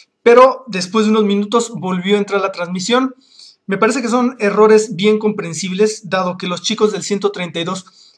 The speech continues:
no tienen la infraestructura, eh, económica ni tecnológica que tiene el ife, pero me pareció un buen debate, lo llevaron a cabo. De verdad que me siento muy orgulloso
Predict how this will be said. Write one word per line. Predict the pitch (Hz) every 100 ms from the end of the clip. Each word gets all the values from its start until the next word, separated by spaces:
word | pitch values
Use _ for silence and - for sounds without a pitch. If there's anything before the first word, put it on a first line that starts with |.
| -
no | 190 214
tienen | 226 226 226 -
la | 190 202
infraestructura, | 196 190 185 185 - 190 - 208 214 214 156 - _
eh, | 160 160
económica | 165 190 196 240 220 208
ni | 202 175
tecnológica | 170 170 180 202 - - 202
que | 180
tiene | - 190 180
el | 180
ife, | 214 220 240 226 _ _ _ _ _ -
pero | 233 240 247
me | 233 208
pareció | 185 175 208 202
un | 202 190
buen | 196
debate, | 185 202 220 220 214 214 _ _ _
lo | - 175
llevaron | 180 190 185
a | 180
cabo. | 202 220 226 226 - _ - - _ _
De | 156 185
verdad | 185 214 214
que | 220 190
me | 180
siento | 170 214 202
muy | 202 202 208
orgulloso | 202 196 175 175 - 175 160